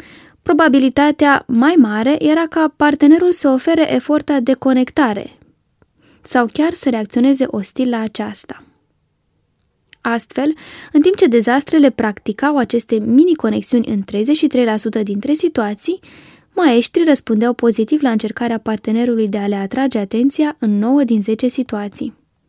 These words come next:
În cele din urmă, a concluzionat Gottman, cuplurile nu se despart de obicei din cauza infidelității sau a conflictelor,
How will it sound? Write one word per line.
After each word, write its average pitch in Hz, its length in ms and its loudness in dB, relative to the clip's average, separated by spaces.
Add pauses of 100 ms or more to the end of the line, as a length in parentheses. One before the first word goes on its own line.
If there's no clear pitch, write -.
(680)
În 349 100 0
cele 294 240 4
din 202 160 -4
urmă, 233 220 2
a 330 60 0
concluzionat 240 640 0
Gottman, 311 460 0 (500)
cuplurile 277 540 4
nu 240 120 6
se 302 140 2
despart 233 440 0
de 220 80 2
obicei 208 420 0
din 214 140 -2
cauza 220 340 -2
infidelității 226 1000 -2
sau 190 260 -4
a 196 60 -4
conflictelor, 208 840 -2